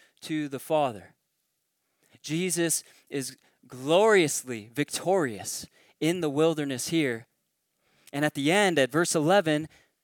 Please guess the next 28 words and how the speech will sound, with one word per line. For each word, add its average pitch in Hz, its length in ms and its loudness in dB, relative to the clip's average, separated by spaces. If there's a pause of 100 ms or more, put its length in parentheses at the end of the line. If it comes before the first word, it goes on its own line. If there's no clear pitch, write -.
(160)
it 131 100 -10
says 175 280 4
that 156 160 0
the 151 60 0
devil 156 420 2 (280)
left 180 300 2
him, 156 180 -2
and 147 80 -2
behold, 151 380 -2
angels 160 360 -2
came 151 280 -4
and 131 260 -6
ministered 147 640 -2
to 131 200 -10
him. 107 300 -14 (1600)
They 135 80 -10
were 135 120 -6
ministering 156 840 -2
to 165 240 -2
him. 123 180 -8
They 123 120 -2
came 170 300 -2
and 147 100 -2
drew 143 220 -6
near 147 220 -2
to 180 280 -6
him. 123 280 -8 (380)
In 143 260 -2